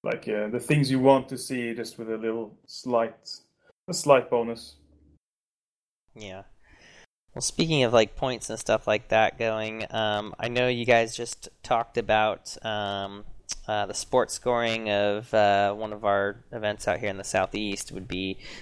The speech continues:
Speaker 2: uh, T N T and, you know, their take on how they were doing sports and stuff. And I thought that was a pretty good topic to get it, a view from somebody outside the country, 'cause I know how people were viewing it inside the country.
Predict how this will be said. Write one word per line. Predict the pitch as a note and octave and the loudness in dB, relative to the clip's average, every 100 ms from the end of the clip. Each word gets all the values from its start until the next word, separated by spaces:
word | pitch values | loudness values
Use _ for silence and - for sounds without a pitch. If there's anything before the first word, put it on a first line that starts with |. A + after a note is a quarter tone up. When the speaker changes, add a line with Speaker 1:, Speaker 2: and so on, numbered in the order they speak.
| - | -4
Speaker 2:
uh, | - F#2 F#2+ | 2 4 2
T | - A#2+ | 2 2
N | G#2 | 2
T | G2+ A#2 G#2+ G#2+ G#2 | -4 -6 -4 -2 -2
and, | G2+ G2 G2+ | -2 -4 -4
you | |
know, | G2+ | -2
their | G2+ G#2+ | 2 0
take | A2 A2 G2+ | 2 -2 -2
on | G2+ | -4
how | A2+ A2 | -2 0
they | A2 | 0
were | G#2+ G#2+ | 0 -2
doing | G#2+ G#2 G#2 | -4 -6 -8
sports | - - G#2+ A2 - - - - - - - - | -10 -4 0 0 0 -6 -8 -10 -14 -16 -16 -10
and | A2+ A2+ | -6 -2
stuff. | - A#2 A2+ A#2+ - - | 6 8 8 6 -4 -12
And | A2+ G#2+ G#2 | -8 -6 -6
I | - | -2
thought | G3 | 0
that | E3+ | 2
was | C3 B2 | 0 -2
a | - | -8
pretty | - B2 | -4 -4
good | A#2+ A#2 - | 0 -2 2
topic | B2 A2+ B2+ - | 2 4 2 0
to | A#2 | -6
get | G#2+ | -2
it, | G#2+ - - | -2 -4 -10
a | G2 A2 | -4 -4
view | A#2 A2+ A#2 | -2 -4 -4
from | - G#2 | -2 -4
somebody | - A2 A2 G#2 | -4 0 2 4
outside | A2+ A#2 A2+ G#2 | 4 4 2 0
the | A2 | -2
country, | A2+ A2 A#2+ B2 | -4 -4 -6 -6
'cause | - | -6
I | G#2 | -4
know | G#2+ | -2
how | G#2 G#2+ | 0 -2
people | A2+ G#2+ G#2 | -2 -8 -6
were | G#2 | -6
viewing | G#2+ G#2 G2+ G2+ | -6 -6 -4 -6
it | F#2+ | -4
inside | A#2 B2+ A2+ G#2 | -4 0 2 2
the | G#2 | 0
country. | G#2+ G2 - A2+ | -6 2 2 2